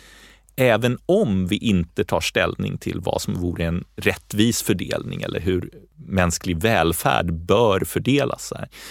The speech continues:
utan vi bara ser det till vad kommer sannolikt hända om klyftorna blir väldigt, väldigt stora.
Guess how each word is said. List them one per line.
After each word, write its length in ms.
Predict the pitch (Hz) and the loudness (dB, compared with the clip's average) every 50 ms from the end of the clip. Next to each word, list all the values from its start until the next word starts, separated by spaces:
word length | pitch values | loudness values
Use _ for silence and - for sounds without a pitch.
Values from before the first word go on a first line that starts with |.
| - - _ | -20 -14 _
utan 220 | 127 - 123 123 | -4 -2 0 0
vi 60 | 131 | 0
bara 240 | 143 156 156 139 131 | 2 4 4 4 4
ser 280 | - - - 156 156 156 | 2 0 -2 0 0 0
det 160 | 151 143 - | -2 -4 -2
till 240 | - 123 113 110 - _ | -2 0 0 0 -4 _
vad 320 | - 151 143 151 143 143 - | -14 -6 0 0 0 0 0
kommer 180 | - 156 139 | -2 -2 0
sannolikt 480 | - - 143 131 131 127 131 127 - - | 0 0 0 2 2 0 -2 -4 -4 -4
hända 600 | - 190 165 135 123 131 156 175 - 156 127 - - | -2 0 0 0 0 -2 -2 -2 0 0 -2 -2 -2
om 360 | - 107 98 98 98 101 - | 0 2 2 2 2 0 -2
klyftorna 540 | - - - 110 - - - - 107 104 98 | -4 -2 -2 -2 -2 -2 -8 -6 -6 -4 -4
blir 400 | 92 87 101 107 101 95 95 - - _ _ _ | -4 -2 -2 -2 -2 -2 -4 -8 -12 _ _ _
väldigt, 440 | 107 139 131 110 101 101 101 - | 0 2 2 2 0 0 0 0
väldigt 240 | 120 107 104 104 - | 0 0 0 0 -4
stora. 500 | - - - 160 131 139 170 220 - - | -8 -6 -4 -4 -4 -4 -4 -6 -6 -8